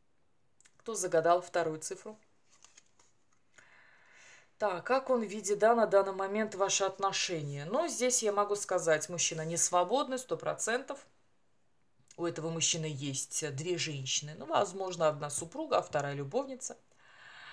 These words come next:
Если вы чётко уверены сейчас, на данный момент, что у него только вы и больше никого нету, значит, вы неправильно загадали. Перезагадайте.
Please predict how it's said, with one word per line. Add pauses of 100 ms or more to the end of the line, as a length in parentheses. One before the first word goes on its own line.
(180)
Если
вы
чётко
уверены
сейчас,
на
данный
момент,
что
у
него
только
вы
и
больше
никого
нету,
значит,
вы
неправильно
загадали.
Перезагадайте.